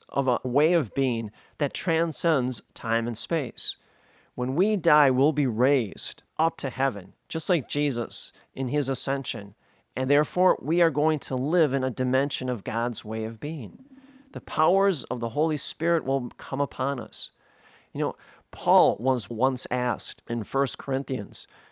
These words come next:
you know, "What is the resurrection like?" Well, Paul said, "Immediately we receive a spiritual or a heavenly body that transcends time and space." Now, another thing that we have to recognize about this feast, that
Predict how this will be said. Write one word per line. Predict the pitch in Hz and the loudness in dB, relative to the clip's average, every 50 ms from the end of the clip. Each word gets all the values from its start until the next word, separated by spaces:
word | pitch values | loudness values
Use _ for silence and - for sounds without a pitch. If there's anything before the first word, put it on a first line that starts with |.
| _ _ | _ _
you | - 139 | -2 0
know, | 147 139 | 0 0
"What | 104 120 135 175 | 0 0 2 2
is | 214 220 175 | 2 2 0
the | 170 170 | -2 0
resurrection | 151 156 151 127 120 127 131 135 131 - - 131 117 | 0 0 0 0 -2 0 0 0 0 -2 -4 -4 -2
like?" | 110 117 143 147 127 - - - - _ _ _ _ _ _ _ | 0 0 0 0 -2 -4 -6 -12 -20 _ _ _ _ _ _ _
Well, | - 143 - | -10 -10 -2
Paul | - - 165 160 156 | 2 4 4 4 4
said, | - - - 180 160 131 - - | 2 2 2 2 2 2 -2 -4
"Immediately | 120 135 165 202 190 170 127 - 113 120 123 | -4 -2 -2 0 2 0 0 0 0 -2 -2
we | 120 143 143 | 0 -2 0
receive | 139 135 127 - - - - 147 143 139 139 - - | 0 -2 -2 -2 -4 -4 -2 -2 -2 -2 -4 -4 -6
a | 127 | -6
spiritual | - - - - - 165 165 165 160 - - - 120 123 123 - | -4 -4 -4 -4 -4 -4 -2 -2 -2 -4 -4 -4 -2 -2 -2 -2
or | - 123 120 | 0 0 0
a | 113 | -2
heavenly | 95 90 117 113 113 117 117 120 120 | -2 -2 -2 0 0 0 0 -2 -2
body | 104 - 123 131 143 143 - 113 92 - _ _ _ _ _ _ _ | -2 -2 -2 -2 -2 -4 -6 -8 -12 -16 _ _ _ _ _ _ _
that | - 131 127 - | -6 -6 -6 -6
transcends | - - - 147 147 147 135 - - 165 170 143 113 101 101 - - - | -4 -2 0 0 0 0 -2 -2 0 0 0 0 -2 -4 -6 -8 -10 -10
time | - - 107 104 107 104 | -10 -8 -6 -6 -6 -6
and | 113 107 | -8 -8
space." | - - - 139 143 127 - - - - - - - _ _ _ _ _ _ _ - - - - - - - | -10 -8 -8 -6 -6 -6 -8 -8 -8 -6 -6 -8 -8 _ _ _ _ _ _ _ -20 -20 -20 -20 -20 -8 2
Now, | - 190 170 131 107 - _ _ - | 4 4 4 4 2 -4 _ _ 0
another | 156 196 233 233 226 | 2 4 4 4 4
thing | 220 - 160 147 | 2 0 0 0
that | 139 127 104 | 0 0 0
we | 120 135 | 0 0
have | 135 135 131 - | 0 0 0 -2
to | - 123 | -4 0
recognize | 110 123 127 123 - 120 113 120 117 113 113 107 - | 2 2 2 2 0 -2 -2 0 0 0 -2 -2 -4
about | 110 104 120 117 110 - | -2 -2 -2 -2 -2 -6
this | 113 107 - - - | -6 -6 -6 -6 -6
feast, | - 135 127 113 104 - - - - - _ _ _ - - - - - - - _ _ _ _ | -6 -8 -8 -8 -8 -8 -10 -10 -10 -14 _ _ _ -20 -20 -20 -20 -20 -20 -20 _ _ _ _
that | - 143 156 170 - | -2 0 0 0 0